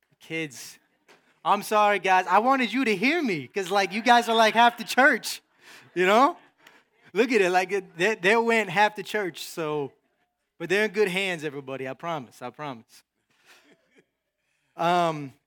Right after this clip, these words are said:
so I'll be reading from James chapter one. Um, so while you guys look for that, um, I wanna kinda give you guys a little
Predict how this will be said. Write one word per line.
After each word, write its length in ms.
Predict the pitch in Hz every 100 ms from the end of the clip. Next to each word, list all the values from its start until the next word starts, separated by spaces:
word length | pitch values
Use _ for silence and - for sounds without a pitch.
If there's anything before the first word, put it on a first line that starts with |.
| _
so 400 | - 196 185 180
I'll 260 | - 175 202
be 100 | 220
reading 220 | 220 190
from 140 | 185
James 480 | 160 190 208 214 -
chapter 400 | - 196 - 175
one. 480 | 151 175 190 208 226 - _ _ _ _ _ -
Um, 500 | 160 160 151 143 139
so 160 | 180
while 160 | 165 170
you 140 | 185
guys 340 | 190 185 175 156
look 200 | 185 -
for 100 | 180
that, 360 | 180 175 -
um, 360 | 143 147 135 135
I 80 | 127
wanna 300 | 156 156 156 -
kinda 360 | 165 165 156 135 _ _ _ _ _ _ _ _ _ _ -
give 140 | 151
you 60 | 156
guys 300 | 156 156 151
a 60 |
little 420 | 147 160 156 135